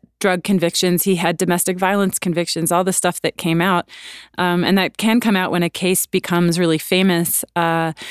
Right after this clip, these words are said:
people sort of feel entitled to know everything about anybody who is in proximity to it in any way and, and to build a theory on that. And, um, and then when the D N A evidence did come back, it, it excluded him as well. And, um,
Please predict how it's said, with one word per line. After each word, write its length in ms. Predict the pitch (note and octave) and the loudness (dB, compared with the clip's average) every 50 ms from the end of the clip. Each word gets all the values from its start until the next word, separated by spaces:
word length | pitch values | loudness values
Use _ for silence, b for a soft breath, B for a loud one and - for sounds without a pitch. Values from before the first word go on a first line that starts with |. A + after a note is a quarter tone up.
| B B - | B B -6
people 280 | - F3+ - F3 E3+ | -4 -2 0 2 0
sort 180 | E3+ - E3+ D#3+ | 2 2 0 -2
of 60 | D#3+ | -2
feel 260 | - - F#3 F3+ F#3 | 0 0 2 2 2
entitled 580 | - - E3+ - - - F3 E3 F#3 F3+ E3+ - | 2 2 0 0 0 0 2 2 2 2 2 0
to 100 | - - | 0 0
know 280 | D#3+ F3 F3 F3 F3 - | 2 2 4 2 2 2
everything 520 | - F3 G3 F3 F#3+ F3 - - D#3+ D#3+ E3 | 2 0 0 2 0 0 0 -2 -2 0 0
about 220 | D#3 E3+ E3+ D#3+ - | 0 0 0 0 0
anybody 640 | F3 F3+ G3 F#3 E3+ E3+ D#3+ D#3 D#3 D3+ D#3 D#3+ | 2 2 4 4 4 2 2 2 0 0 0 0
who 200 | D#3 E3 E3 D#3+ | 0 0 0 0
is 340 | D3+ D#3+ E3 F3 - - - - | 0 -2 -2 -4 -4 -4 -2 -2
in 220 | F3 F3 D#3+ D3+ - - - - | 0 0 0 0 -2 -6 -10 -6
proximity 500 | - - - - - G3+ G3 G3 E3 D#3+ | -4 -2 -2 0 2 2 2 2 2 0
to 140 | - - E3+ | 0 0 0
it 120 | D#3+ D#3 D#3 | 2 2 2
in 100 | D#3+ D#3+ | 2 2
any 220 | D#3 E3 E3 D#3 | 2 2 2 2
way 320 | D3+ E3 E3 D#3+ D#3 D3+ | 2 2 2 2 0 0
and, 100 | D3+ D3+ - - | -2 -2 -2 -2
and 160 | D#3+ D#3+ - | -2 -2 -4
to 40 | D3+ | -4
build 360 | C#3+ E3+ E3 D#3+ E3 - - - | -2 0 0 2 0 0 -2 -6
a 40 | |
theory 400 | - - - E3+ F3 F3+ E3+ D#3 | -6 -4 -4 -2 0 0 2 2
on 100 | D3 D3 | 0 0
that. 260 | D3 D3 D3 D3 D3 - | 0 0 0 -2 -4 -4
And, 340 | - D#3 D3+ D3+ D3+ D3 D3 | -4 -2 -2 0 0 -2 -2
um, 320 | - - E3 D#3+ D#3 D#3 B B B B B B B B B B | 0 0 0 0 -2 -4 B B B B B B B B B B
and 140 | - A#3+ C4+ | 2 2 4
then 100 | C#4+ C#4 | 4 4
when 120 | C4 A#3+ | 4 4
the 60 | A3+ G3 | 2 2
D 160 | G#3 G#3 G3+ | 2 2 2
N 100 | F#3+ F#3+ | 2 2
A 200 | F3+ F3+ F3+ - | 0 0 0 -2
evidence 400 | - F3 E3+ F3+ F3+ F3 F3 - | -2 0 0 2 2 2 0 0
did 200 | - A3+ A#3 F#3 | 0 0 0 0
come 180 | - G3 F3+ F3 | 0 0 2 2
back, 260 | E3+ E3 D#3+ D#3+ - | 2 2 0 0 0
it, 140 | D#3+ D#3 - - - - | -2 -2 -2 -4 -4 -2
it 160 | - F3+ F3 | 0 0 0
excluded 500 | E3 - - - - G3 F#3 F3 F3 E3 | 0 -2 -4 -2 0 2 2 2 2 2
him 260 | E3 F#3+ F#3+ F3+ E3 | 2 4 4 4 4
as 140 | D#3+ D#3+ E3+ | 2 2 2
well. 400 | F3 E3+ E3+ D#3+ D#3 D3 D3 - - | 2 2 4 2 2 0 -2 -2 -4
And, 360 | D#3 D#3+ D#3+ E3 D#3+ D#3 - - - | -2 -2 0 0 0 -2 -2 -4 -2
um, 320 | D#3+ D#3+ D#3+ D#3+ D#3+ D#3 | -2 -2 -2 -2 -4 -4